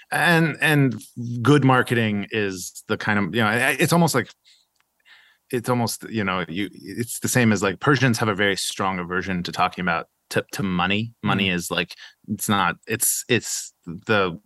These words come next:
Speaker 1: lowest form of poetry.
Speaker 2: Mm.
Speaker 1: Um, and so, you know, in that sense, you know, mar-, that's what marketing is. It's sort of saying, like, "What is your political agenda?" I func-, functionally, I have managed, I think, to avoid,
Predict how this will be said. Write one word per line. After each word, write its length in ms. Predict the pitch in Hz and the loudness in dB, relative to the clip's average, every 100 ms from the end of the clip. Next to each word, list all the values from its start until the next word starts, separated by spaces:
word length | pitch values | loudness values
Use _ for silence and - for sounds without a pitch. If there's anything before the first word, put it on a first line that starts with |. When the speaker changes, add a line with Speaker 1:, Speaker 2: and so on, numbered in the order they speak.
| _ | _
Speaker 1:
lowest 400 | 98 101 98 - | 0 2 2 0
form 240 | 101 95 92 | -2 -2 -2
of 120 | - | -2
poetry. 480 | 95 104 110 104 107 | 0 0 0 0 -2
Speaker 2:
Mm. 380 | 131 120 104 98 - | -4 -2 -2 -4 -2
Speaker 1:
Um, 540 | 113 104 - - 95 - | 0 0 -2 -4 -4 0
and 240 | 117 110 | 0 2
so, 340 | - 123 110 107 | 4 4 6 4
you 160 | 113 | 2
know, 80 | 107 | 0
in 80 | 104 | 0
that 180 | 110 - | -2 0
sense, 360 | 110 95 - - - - _ _ _ - | -2 -2 -8 -12 -20 -20 _ _ _ -4
you 120 | 123 | -2
know, 40 | 101 | 2
mar-, 160 | 113 117 | 0 0
that's 200 | 110 113 | -2 -2
what 120 | 101 | -4
marketing 640 | 98 101 101 - 92 87 | -2 -2 -2 -2 -4 -2
is. 420 | 107 104 85 85 90 | 0 2 0 -2 -8
It's 200 | 87 - | -6 -2
sort 140 | 95 | 0
of 80 | 85 | 0
saying, 260 | 104 92 90 | 2 2 0
like, 180 | 85 | 0
"What 140 | 110 120 | 2 2
is 100 | 107 | 2
your 120 | 110 | 0
political 520 | - 104 104 95 98 | -2 -2 -2 -2 -8
agenda?" 380 | 95 95 95 98 | -6 -2 0 2
I 60 | 101 | 2
func-, 400 | - 156 139 117 | 4 4 2 -2
functionally, 720 | - 143 147 - 139 131 123 - | 0 0 2 0 0 2 2 2
I 240 | 104 104 | 0 -2
have 260 | 101 98 95 | -2 -6 -4
managed, 460 | 98 98 95 - | -2 -2 -4 -6
I 100 | 90 | -12
think, 320 | 90 101 95 - | -6 -4 -2 -4
to 140 | - | -6
avoid, 640 | 87 90 92 90 92 87 | -6 -2 2 2 2 -2